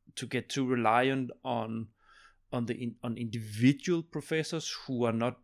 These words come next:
who mostly focused on their own work,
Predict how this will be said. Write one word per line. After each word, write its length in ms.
who 220
mostly 680
focused 680
on 220
their 200
own 220
work, 380